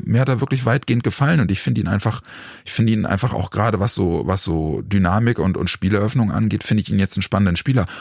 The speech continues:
Auch wenn Moisander das natürlich auch überragend kann, ne? Aber ich glaub, das Gesamtpaket ist bei ihm einfach ein bisschen dynamischer und, und wenn er sich, wenn er sich da festspielt,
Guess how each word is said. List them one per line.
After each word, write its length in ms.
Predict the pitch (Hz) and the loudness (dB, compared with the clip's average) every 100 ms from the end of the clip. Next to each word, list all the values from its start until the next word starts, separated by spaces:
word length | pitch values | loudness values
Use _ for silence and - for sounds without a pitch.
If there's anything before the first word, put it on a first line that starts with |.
| - | -4
Auch 180 | 87 95 | -2 2
wenn 100 | 92 | 2
Moisander 400 | 90 92 95 98 | 4 2 2 0
das 140 | 87 | 0
natürlich 340 | 98 98 87 | 0 0 -2
auch 160 | - - | -4 -10
überragend 680 | - - 98 95 95 98 98 | -6 -2 0 2 2 0 0
kann, 340 | - 117 113 - _ | 0 0 -2 -6 _
ne? 260 | - 98 156 - - - | -2 -2 -2 -6 -12 -2
Aber 140 | 113 | 0
ich 60 | 127 | 2
glaub, 120 | 123 | 0
das 100 | 120 | 0
Gesamtpaket 640 | 107 117 190 - - 117 | 2 2 0 -2 -2 0
ist 100 | 85 | 0
bei 100 | - | -2
ihm 180 | - 101 | 0 2
einfach 340 | - 92 90 - - - - - - | 0 -2 -4 -6 -16 -20 -20 -14 -6
ein 140 | 92 | 0
bisschen 280 | 110 - 98 | 2 2 2
dynamischer 720 | 98 92 95 135 160 151 - | 4 2 2 0 0 0 0
und, 300 | 104 104 95 | 0 0 -2
und 320 | - 60 95 | -6 -4 0
wenn 120 | 101 | 2
er 140 | 95 87 | 2 0
sich, 300 | 92 - - | -2 -4 -4
wenn 160 | 92 92 | -2 0
er 80 | 87 | 0
sich 120 | 90 | 0
da 140 | 87 | -2
festspielt, 640 | - 85 - - 117 127 | -2 -2 -2 0 0 0